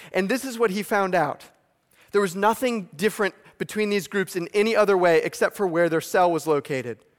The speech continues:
If you were in the group that could see the natural world, the created order, you were twenty-four percent less likely to get physically or mentally sick. There is blessing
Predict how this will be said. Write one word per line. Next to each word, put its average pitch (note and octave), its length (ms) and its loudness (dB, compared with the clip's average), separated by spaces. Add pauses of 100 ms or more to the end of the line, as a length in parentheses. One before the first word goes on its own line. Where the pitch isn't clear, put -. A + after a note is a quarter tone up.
(920)
If E3 160 -2
you G#3 140 -2
were B3+ 120 4
in A#3 100 2
the A3+ 60 0
group G#3 300 -2
that F#3+ 140 0
could F#3+ 140 -8
see G#3+ 360 -6
the F#3+ 100 -2
natural F#3+ 500 0
world, E3+ 400 2
the D3+ 80 -6
created F#3+ 540 2
order, F3+ 360 2
you E3+ 200 -4
were F#3 260 2 (280)
twenty-four A#3 640 2
percent G#3 420 -2
less F#3+ 480 2
likely G3+ 440 0
to F#3 80 -4
get F3 200 0
physically F#3+ 560 -2
or E3 120 0
mentally D3+ 440 -6
sick. - 540 -10 (1900)
There F3 160 0
is C#3+ 140 -4
blessing D#3 840 -2